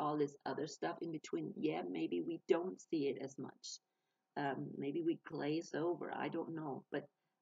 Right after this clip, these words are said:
I have just pulled all of them out to show you, um, the prophes-,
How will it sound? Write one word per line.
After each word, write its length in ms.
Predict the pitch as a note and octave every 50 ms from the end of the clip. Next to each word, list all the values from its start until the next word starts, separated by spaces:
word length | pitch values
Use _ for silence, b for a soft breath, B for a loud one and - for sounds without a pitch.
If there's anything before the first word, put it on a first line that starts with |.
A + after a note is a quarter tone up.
| _ -
I 60 | E3
have 200 | G3 G3 - -
just 240 | - - D#3 D3 - _ _ _ _ -
pulled 280 | F3+ F3+ E3+ D#3+ D#3 - _ _ _ _ _
all 220 | - D#3 D#3+ F3+ F#3+
of 120 | F3+ D#3
them 180 | D#3 D3 C#3+ - -
out 300 | C#3+ C#3 D#3 E3 - - - - - _ _ _ _ _ _ _ _ _ _ _ - -
to 100 | - E3+ D#3+
show 300 | D3+ - - E3 E3+ F#3
you, 460 | F3+ D3+ C#3+ C#3+ C#3 C#3 C#3+ C#3+ C#3 - _ _ _ _ -
um, 400 | D#3 D3+ D3 D3+ C#3+ C3 G#2 -
the 80 | - -
prophes-, 560 | - - - D3 D3 D3+ D3+ D3 - - -